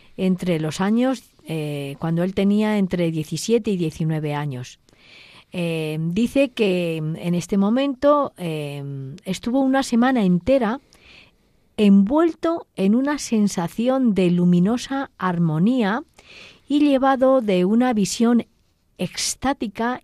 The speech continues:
y reconciliadora. De hecho, fíjate, Eduardo, el filósofo Hegel recrea este episodio de la vida de, del místico Bohm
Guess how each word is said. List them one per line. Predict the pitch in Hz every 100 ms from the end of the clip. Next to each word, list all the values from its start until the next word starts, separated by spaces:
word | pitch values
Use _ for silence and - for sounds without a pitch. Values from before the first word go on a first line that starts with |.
| -
y | 220 254
reconciliadora. | 233 208 160 156 170 147 139 143 131 - _ _ _ _ _ _ _ _ - - -
De | 180 220
hecho, | 294 - 240
fíjate, | 240 202 180 254 - _ _ - - _
Eduardo, | - 170 175 190 226 180 -
el | 202 196 190
filósofo | 180 190 226 277 294 - 294 - -
Hegel | 339 339 180 208 339 - _ _ _ _ -
recrea | 196 196 214 269 285 247
este | 247 294
episodio | 277 220 196 254 254 226 180
de | 160
la | 160
vida | 180 220 214
de, | 175 156 151 151
del | 156 156 151 147
místico | 151 214 - 202 180 151
Bohm | 185 277 226 240